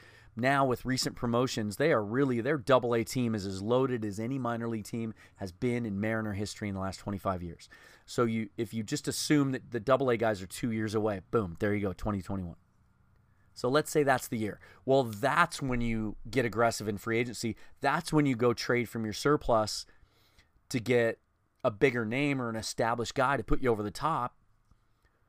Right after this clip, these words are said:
There's a problem with that. It's backwards thinking. It's,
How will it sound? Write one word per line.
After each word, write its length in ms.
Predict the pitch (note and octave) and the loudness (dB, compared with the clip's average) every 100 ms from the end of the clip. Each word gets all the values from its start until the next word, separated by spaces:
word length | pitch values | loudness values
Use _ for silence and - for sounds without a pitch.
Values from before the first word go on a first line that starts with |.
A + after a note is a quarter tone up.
| _ _ _ _ _ _ _ _ _ _ _ _ _ _ _ _ _ - | _ _ _ _ _ _ _ _ _ _ _ _ _ _ _ _ _ -8
There's 300 | A#2 C#3 C#3 | 2 4 4
a 80 | C#3+ | 0
problem 600 | - - D3 D3+ B2+ A2 | -2 2 4 4 2 -2
with 140 | - | -6
that. 180 | - - - _ _ _ _ _ _ _ _ _ _ _ _ _ _ - | -12 -16 -20 _ _ _ _ _ _ _ _ _ _ _ _ _ _ -14
It's 160 | - - | -10 -10
backwards 760 | A2+ - C3+ D#3+ - D#3 C#3 - | -10 2 4 4 4 2 2 0
thinking. 380 | D#3 C#3 F2+ - _ _ _ _ _ _ _ _ _ _ _ _ _ _ _ _ _ _ _ _ | 0 0 -8 -16 _ _ _ _ _ _ _ _ _ _ _ _ _ _ _ _ _ _ _ _
It's, 500 | C#3+ C3 - - | -2 -2 -2 -4